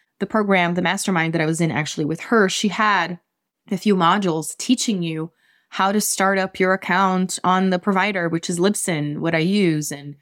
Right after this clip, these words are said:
where to record, how to launch your first three episodes. Like, she had the whole strategy. And I was like, "I'm gonna take advantage of this and I'm gonna go ahead and I'm gonna launch this." And at the time, I was still with network marketing. I was still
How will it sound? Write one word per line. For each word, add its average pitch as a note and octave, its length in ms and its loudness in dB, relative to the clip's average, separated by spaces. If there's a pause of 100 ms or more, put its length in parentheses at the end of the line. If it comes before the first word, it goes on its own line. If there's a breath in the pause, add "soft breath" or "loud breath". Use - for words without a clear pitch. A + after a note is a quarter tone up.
(180)
where F#3+ 240 2
to G#3 160 0
record, G3 800 2
how E3+ 300 2
to - 200 -2
launch F3+ 300 2
your F#3 80 2
first - 320 -2
three A3 160 4
episodes. D#3+ 520 0
Like, D3 120 -6
she - 180 0
had G#3+ 280 0
the F#3+ 60 4
whole G3 220 2
strategy. F#3 640 0
And E3 100 2
I D3+ 60 0
was D#3 160 0
like, C#3+ 160 -2
"I'm G3 80 0
gonna A#3+ 160 4
take A3 160 -2
advantage E3 320 -2
of D#3 80 -6
this - 220 -6
and D#3+ 60 -4
I'm D#3+ 120 -4
gonna D#3 160 -6
go D3+ 140 -2
ahead C#3+ 280 0 (540)
and G#3 120 4
I'm G3 80 4
gonna F#3 160 0
launch D#3+ 300 0
this." - 300 -8 (420)
And A3 100 4
at C#4 220 0
the B4 100 4
time, D#3 440 -2 (400)
I F3+ 100 2
was A3+ 160 2
still E3+ 240 2
with E3+ 160 0
network E3 320 -2
marketing. D#3 400 -4
I D#3 60 -4
was D#3 120 -8
still G#3 360 0